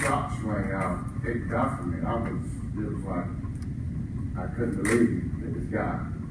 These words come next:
the young man, was shooting at us. You know, his attorney may say that he was shooting at the water. Why?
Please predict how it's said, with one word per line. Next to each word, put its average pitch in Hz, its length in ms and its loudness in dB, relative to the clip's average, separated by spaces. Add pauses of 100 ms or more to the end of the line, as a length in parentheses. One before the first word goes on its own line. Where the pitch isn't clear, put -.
(800)
the - 100 0
young - 260 2
man, - 480 0
was 120 140 -2
shooting - 380 4
at - 60 -2 (120)
us. - 160 -2 (640)
You - 80 -2
know, - 160 0 (2250)
his - 240 -2
attorney 120 400 4
may 98 160 0
say 98 220 0 (100)
that 90 220 0 (100)
he 107 120 2 (200)
was - 120 0 (1200)
shooting - 320 4
at - 100 0
the - 140 0
water. - 320 0 (720)
Why? - 240 -2